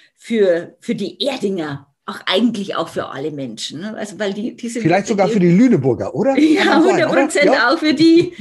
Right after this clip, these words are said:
Speaker 2: <laughs>
Speaker 1: weil, also ich denk, wir Menschen haben alle eine ähnliche Sehnsucht,
Speaker 2: Mhm.
Speaker 1: die, die uns da trägt und treibt. Und die Ideen, die da dahinter stecken, die sind so großartig. Also ich hab mit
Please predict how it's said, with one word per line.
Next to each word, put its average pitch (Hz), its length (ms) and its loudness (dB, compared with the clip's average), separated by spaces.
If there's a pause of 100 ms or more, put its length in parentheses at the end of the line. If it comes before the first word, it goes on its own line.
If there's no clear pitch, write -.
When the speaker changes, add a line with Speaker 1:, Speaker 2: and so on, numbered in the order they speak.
Speaker 2:
<laughs> - 160 -8
Speaker 1:
weil, 254 380 -2
also 269 180 -4
ich 240 240 -4
denk, 277 440 2
wir 269 180 -2
Menschen 262 400 0
haben 254 180 -4
alle 254 240 -2
eine 247 120 2
ähnliche 233 500 -2
Sehnsucht, 226 840 -8
Speaker 2:
Mhm. 120 200 -10 (300)
Speaker 1:
die, 226 400 -6
die 226 180 -8
uns 202 280 -12
da 202 180 -6
trägt 202 440 -4
und 233 140 -14
treibt. - 540 -8 (540)
Und 240 260 -6
die 254 200 -8
Ideen, 311 380 0
die 302 100 -2
da 202 160 0
dahinter 254 420 -2
stecken, 190 400 -8
die 220 120 -10
sind 247 360 -6
so - 480 -10
großartig. 254 1040 -8
Also 226 160 -8
ich 240 160 -12
hab 262 220 -8
mit 240 240 -4